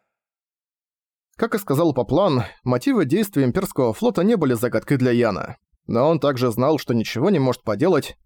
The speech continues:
в результате чего на его сердце лежал тяжкий груз. Точно так же, как он сделал в прошлом году,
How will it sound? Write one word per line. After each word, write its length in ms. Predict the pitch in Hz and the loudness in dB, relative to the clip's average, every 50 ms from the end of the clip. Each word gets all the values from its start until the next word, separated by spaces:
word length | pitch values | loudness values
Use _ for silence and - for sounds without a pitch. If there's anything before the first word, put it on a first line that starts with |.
| _ - | _ -4
в 80 | 123 | -4
результате 460 | 120 127 117 123 139 - 277 - 196 | -2 0 0 0 -2 -2 -2 -2 -2
чего 300 | 143 - - 127 151 214 | -2 -2 -2 0 2 2
на 80 | 190 139 | 2 2
его 240 | 127 120 127 175 151 | 2 2 2 2 0
сердце 380 | - - 220 226 208 - - | 0 -2 -2 -4 -2 -2 -2
лежал 320 | 135 127 120 113 160 147 131 | 0 0 0 2 2 0 0
тяжкий 320 | - 143 131 - - 127 | 0 0 -2 -2 -4 -4
груз. 460 | 110 127 120 113 92 - - - - - _ _ _ _ _ _ _ | -2 0 0 -2 -2 -4 -10 -14 -16 -18 _ _ _ _ _ _ _
Точно 360 | - 131 151 - - - 131 120 | -4 -2 -2 -2 -2 -2 -2 0
так 240 | - 143 160 156 | 2 2 2 2
же, 80 | 135 123 | 0 -2
как 120 | - 127 | -4 -2
он 160 | 127 127 123 110 | -2 0 0 0
сделал 320 | 113 127 147 147 131 113 | 0 0 0 2 2 0
в 60 | - | -2
прошлом 380 | - 123 139 135 - 131 120 120 | -2 -2 -2 -2 -2 -2 -2 0
году, 420 | 113 110 104 120 160 180 147 107 | 0 0 0 0 0 0 0 0